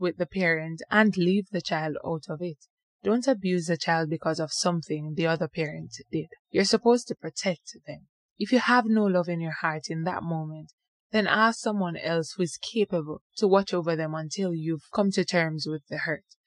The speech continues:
So many futures have been shaped by pain, pains that weren't theirs to feel in the first place. So many children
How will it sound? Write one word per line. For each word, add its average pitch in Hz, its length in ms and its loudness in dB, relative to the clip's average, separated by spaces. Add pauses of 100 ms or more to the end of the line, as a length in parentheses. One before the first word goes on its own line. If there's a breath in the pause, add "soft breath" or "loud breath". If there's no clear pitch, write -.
(240 soft breath)
So - 160 0
many 220 240 4
futures 180 800 0 (100)
have 170 180 2
been 170 180 2
shaped - 540 0
by 156 320 0
pain, 160 400 -6 (100)
pains 208 360 4
that 175 280 2
weren't 175 320 0
theirs 175 380 2
to 170 80 -4
feel 165 260 0
in 160 160 -2
the 156 100 -6
first - 440 -4
place. - 400 -8 (320)
So - 180 -4
many 180 260 4
children 170 760 0